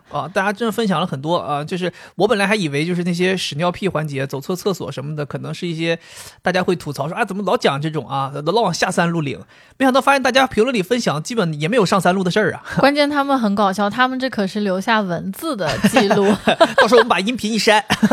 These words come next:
Speaker 1: <laughs> 给他们文字就留在那儿。
Speaker 2: 文字全都截图下来。
Speaker 1: <laughs> 对，呃，所以今天我们这期节目想着说，顺着那个上一期聊社死这个事儿，我们继续聊一聊社交。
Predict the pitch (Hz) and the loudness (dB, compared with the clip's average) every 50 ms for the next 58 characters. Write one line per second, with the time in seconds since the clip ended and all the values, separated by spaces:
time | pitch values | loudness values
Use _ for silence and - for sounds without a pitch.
0 | 233 208 - - 349 277 269 - 453 - - 196 214 214 175 170 175 196 185 180 | 4 4 4 2 2 2 2 0 0 0 0 -2 0 0 0 0 0 2 2 2
1 | 170 147 143 147 156 139 123 120 233 240 247 247 254 339 339 302 - 285 240 269 | 2 2 0 -2 -2 -4 -4 2 4 4 4 4 4 0 0 2 2 2 4 4
2 | 330 370 - 220 220 233 - - 208 214 247 285 240 214 147 151 165 - - - | 2 4 4 4 4 4 2 0 -2 0 4 4 4 4 4 4 2 2 0 -4
3 | - 269 - - 320 - - 587 - - 254 494 214 190 - - 226 240 - - | -6 -4 -2 -2 0 2 2 2 2 2 2 0 0 -2 -6 -12 -12 -12 -10 -10
4 | - 151 175 165 - - - - - 381 - - - - - 220 170 175 - 269 | -6 0 2 4 4 2 2 -2 -2 -2 -2 -4 -2 0 2 2 2 2 2 0
5 | 262 202 285 285 311 320 220 196 196 214 185 208 175 165 160 180 180 160 - 131 | 0 0 2 4 4 4 4 4 2 0 0 2 2 2 2 2 0 0 -2 -2
6 | 120 127 143 - 180 185 185 185 180 - - - - - - 302 226 160 135 98 | -2 -4 -2 0 4 4 6 4 4 2 -4 -8 -4 -2 0 0 2 2 0 -2
7 | - - _ _ - 160 139 123 123 104 104 82 - - - 185 160 135 131 - | -4 -8 _ _ -10 -10 -8 -8 -8 -8 -8 -8 -4 0 2 2 2 0 -2 -6
8 | - 147 143 139 123 117 147 - - 160 139 - - - - 120 123 131 - - | -8 -6 -6 -6 -4 -6 -4 -4 -4 -4 -4 -6 -8 -12 -12 -12 -12 -10 -8 -10
9 | - - 127 131 143 156 - 214 233 180 135 127 147 147 127 147 - - 143 127 | -8 -8 -8 -6 -6 -4 -4 -4 -2 0 0 0 0 0 -2 -4 -4 -6 -6 -6
10 | - 123 127 | -6 -6 -6